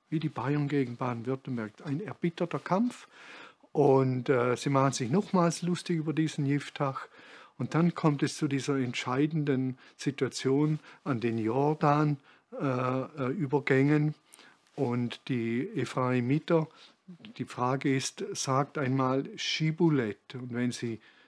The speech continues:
Schibulet sagt, konnten sie nicht sagen, sondern Sibulet. Und jedes Mal, wenn einer über die, äh, Jordan fortgehen wollte und das nicht aussprechen konnte richtig,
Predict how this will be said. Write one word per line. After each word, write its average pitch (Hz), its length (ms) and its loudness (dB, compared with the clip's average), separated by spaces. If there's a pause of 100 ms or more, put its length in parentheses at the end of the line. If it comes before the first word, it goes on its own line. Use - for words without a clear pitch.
Schibulet 160 920 0 (300)
sagt, 143 480 0 (240)
konnten 139 340 0
sie 139 160 0
nicht 123 240 -4
sagen, 135 380 -2
sondern 117 380 -4
Sibulet. 143 920 -4 (720)
Und 120 60 -8
jedes 160 540 0
Mal, 135 340 0
wenn 120 160 -4
einer 156 420 0
über 135 220 2
die, 120 220 -4 (460)
äh, 120 600 -6
Jordan 151 720 2 (640)
fortgehen 151 840 0
wollte 147 500 4 (200)
und 127 220 -2
das 131 180 0
nicht 131 320 -2
aussprechen 160 760 0
konnte 131 480 -4
richtig, 170 640 -4